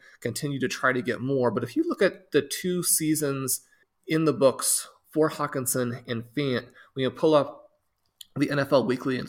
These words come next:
Explorer and see that they're very, very similar, right? Hockenson, five point seven targets per game,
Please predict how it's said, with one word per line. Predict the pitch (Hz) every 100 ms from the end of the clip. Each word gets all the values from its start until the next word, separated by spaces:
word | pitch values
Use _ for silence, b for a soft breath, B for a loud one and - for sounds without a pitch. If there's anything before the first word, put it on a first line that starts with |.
| - -
Explorer | 139 - 127 123 120
and | 120 117
see | - 139 131 B B
that | -
they're | 135 117
very, | 139 156
very | 147 131 120
similar, | - 107 - - - - _ _
right? | 127 120 - B B B B
Hockenson, | 151 147 151 - 143 135
five | - 135 143
point | - 151 -
seven | 143 139 135
targets | 135 139 -
per | - 131
game, | 131 127 120